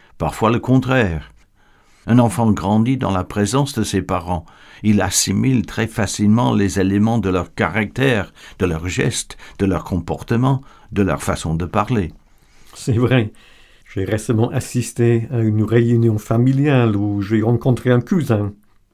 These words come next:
Speaker 2: que j'avais perdu de vue et qui ressemble beaucoup à son père, mon oncle. J'ai même cru que je retrouvais mon oncle, tant la ressemblance était frappante.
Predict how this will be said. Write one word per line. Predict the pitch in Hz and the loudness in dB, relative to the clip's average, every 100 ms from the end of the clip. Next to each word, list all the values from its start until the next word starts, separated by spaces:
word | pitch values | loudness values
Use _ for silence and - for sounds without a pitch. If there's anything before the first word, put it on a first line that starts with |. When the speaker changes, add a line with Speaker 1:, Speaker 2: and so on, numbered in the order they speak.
| - | -10
Speaker 2:
que | 92 | -4
j'avais | 92 98 | -2 -2
perdu | - 107 98 113 | 0 0 2 2
de | 101 | 0
vue | 101 135 117 | 2 2 4
et | 104 101 - - - _ | 2 -2 -12 -20 -20 _
qui | - | -10
ressemble | 139 127 - 165 123 | -4 -4 0 2 4
beaucoup | 113 175 175 107 | 6 4 4 0
à | 101 | -2
son | - 123 | -2 -4
père, | 120 147 123 104 95 - _ | 0 2 2 0 -4 -12 _
mon | 113 107 120 | -4 0 4
oncle. | 135 117 107 104 - _ _ _ _ _ - | 2 2 -2 -4 -10 _ _ _ _ _ -16
J'ai | - 110 | -8 0
même | 117 131 | 2 2
cru | 113 - 135 | 2 2 2
que | 135 | 2
je | 113 | 0
retrouvais | 107 127 - 143 131 | 0 -2 -2 -4 -2
mon | 135 156 | 0 2
oncle, | 180 - 104 104 - - - - - - | 0 0 -4 -6 -12 -20 -20 -20 -20 -8
tant | - 123 | -2 0
la | 110 104 | 0 0
ressemblance | 110 127 135 123 117 117 117 | 0 -2 0 2 4 4 0
était | 117 117 | -2 -2
frappante. | - 139 - 120 95 - | 0 -2 2 0 0 -6